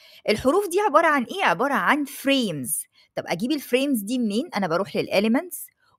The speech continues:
ومن الإليمنتس هبتدي هنا أكتب letter frames، يعني عايزة الحروف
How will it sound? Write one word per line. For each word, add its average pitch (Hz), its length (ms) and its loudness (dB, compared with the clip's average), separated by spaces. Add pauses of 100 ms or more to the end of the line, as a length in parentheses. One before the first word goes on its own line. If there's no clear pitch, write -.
ومن 214 300 2
الإليمنتس 233 640 -2
هبتدي 214 640 -6
هنا 220 100 -2
أكتب 220 640 -6 (880)
letter 240 400 2 (2000)
frames، 156 720 -4 (2000)
يعني 269 460 2
عايزة 240 640 0 (280)
الحروف 262 1080 -4